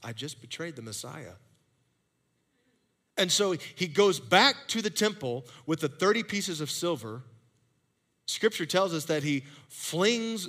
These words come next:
the money back at the religious leaders. And they're like, "Man, I'm sorry. We already had a deal. We're, this is blood money. We're not gonna take this money." "Well, you know what we can do? Why don't we just take, if, if Judas isn't gonna take it, let's take the money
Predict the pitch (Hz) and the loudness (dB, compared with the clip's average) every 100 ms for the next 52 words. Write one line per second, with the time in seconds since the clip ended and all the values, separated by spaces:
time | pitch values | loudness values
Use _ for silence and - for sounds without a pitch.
0 | 160 170 175 180 151 143 123 160 170 170 | -2 0 2 0 0 -4 0 0 2 -2
1 | 139 143 139 143 135 127 143 165 113 117 | -4 -4 -4 -4 -6 -8 -4 -4 -4 -10
2 | 135 - _ _ _ _ _ - 143 170 | -14 -16 _ _ _ _ _ -8 -2 2
3 | 151 135 165 208 - - - - - - | 0 0 -2 -4 -8 -14 -16 -20 -20 -10
4 | 165 202 175 226 285 165 160 - _ _ | -8 -4 -4 -4 -4 -6 -8 -20 _ _
5 | - 175 220 202 170 190 156 165 233 123 | -2 0 0 0 0 -2 -2 -2 -2 -2
6 | 113 151 151 220 277 127 147 202 190 139 | -6 -4 -2 0 -2 -2 2 2 2 -2
7 | 120 104 - - 151 269 285 156 135 113 | -2 -8 -16 -4 2 4 4 2 0 0
8 | 139 135 120 113 113 110 160 - - _ | -2 -2 -6 -6 -8 -8 -10 -14 -20 _
9 | _ _ _ _ _ _ _ _ 165 185 | _ _ _ _ _ _ _ _ -4 -2
10 | 214 214 175 180 165 170 175 170 156 190 | -2 -4 -4 -6 -4 -4 -2 -4 -2 -4
11 | 208 170 165 - 170 131 - 127 - - | -2 -4 -4 -4 -4 -6 -8 -8 -10 -8
12 | - 247 247 220 202 180 175 175 170 170 | -2 0 2 0 0 -2 0 2 0 -2
13 | - - 277 - - 226 220 185 180 180 | 0 6 8 6 6 6 6 4 6 4